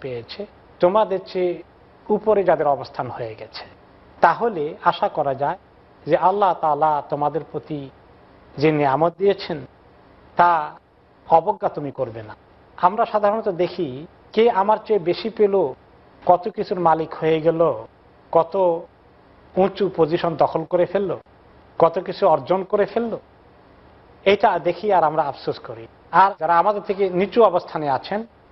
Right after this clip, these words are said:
তাদের দিকে আমরা তাকাই না। তাহলে আমি বুঝতাম যে, সুবহানাল্লাহ, এই লোকটি কত কষ্টে আছে, এই লোকটির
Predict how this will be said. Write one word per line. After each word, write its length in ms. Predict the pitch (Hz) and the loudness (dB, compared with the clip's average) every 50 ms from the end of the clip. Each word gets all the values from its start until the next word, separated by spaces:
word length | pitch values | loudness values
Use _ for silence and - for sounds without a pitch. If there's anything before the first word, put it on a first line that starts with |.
| - - - | -20 0 2
তাদের 300 | 190 185 190 208 226 208 | 2 2 4 0 -4 -6
দিকে 200 | 208 214 - 226 | -6 -2 -2 0
আমরা 180 | 202 202 202 | 0 0 0
তাকাই 360 | 202 - 202 185 - 202 196 | 0 0 -2 0 0 -4 -2
না। 180 | 185 180 185 190 _ _ _ _ _ _ - - | -4 -8 -12 -14 _ _ _ _ _ _ -20 0
তাহলে 260 | - 196 196 220 220 233 | 2 4 4 4 2 2
আমি 80 | 226 | -2
বুঝতাম 600 | 220 202 233 233 240 - - 233 190 160 160 190 _ _ _ _ _ _ _ _ _ _ _ - - _ - | 0 -4 -6 -6 -6 0 2 2 2 2 0 -6 _ _ _ _ _ _ _ _ _ _ _ -20 -20 _ 0
যে, 220 | 151 190 208 190 | 2 2 2 2
সুবহানাল্লাহ, 840 | - - 196 180 - - 220 208 202 190 180 180 185 180 165 147 - _ _ _ _ _ _ _ _ | 0 -6 -10 -6 -2 0 0 2 2 0 2 2 2 2 2 0 -4 _ _ _ _ _ _ _ _
এই 120 | 170 185 | 0 2
লোকটি 220 | 196 214 208 - 220 - | 2 2 -2 -2 -12 -2
কত 240 | - 208 202 - 208 - | 0 0 0 0 -4 -2
কষ্টে 340 | - 202 - - - 175 147 | -2 -4 -4 -2 -4 -2 -2
আছে, 340 | 131 120 - - - 151 - _ _ _ _ - _ _ _ - | -2 -6 -8 -10 -10 -10 -10 _ _ _ _ -20 _ _ _ 0
এই 80 | 180 | 2
লোকটির 240 | 196 208 202 226 220 | 2 2 0 -2 -6